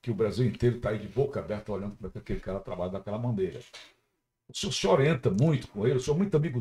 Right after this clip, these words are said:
dele, eu, eu vi um vídeo seu, maravilhoso, ele conversando com o senhor,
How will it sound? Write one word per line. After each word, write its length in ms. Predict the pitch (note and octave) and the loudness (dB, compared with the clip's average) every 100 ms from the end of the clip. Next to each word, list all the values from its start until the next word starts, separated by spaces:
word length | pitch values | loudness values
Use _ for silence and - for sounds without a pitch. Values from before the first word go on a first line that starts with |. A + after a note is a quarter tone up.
| - | 2
dele, 280 | C3+ B2+ A2 | 4 6 2
eu, 160 | A2+ | 0
eu 100 | A2+ | -4
vi 140 | F#2+ A#2 | -4 -4
um 120 | G2+ | -4
vídeo 300 | G2 F#2+ F#2+ | -4 -6 -4
seu, 340 | - C3 B2+ - - _ | 0 2 2 -4 -20 _
maravilhoso, 800 | - B2+ B2 A#2 F2+ G#2+ B2 G#2 | -2 2 2 0 2 4 4 4
ele 160 | F#2+ F#2 - - - | -2 -4 -4 -6 -4
conversando 380 | G#2+ G2+ - G#2 | -2 -2 -2 -4
com 140 | G#2+ | -4
o 40 | G#2+ | -6
senhor, 300 | - G#2+ | -4 -4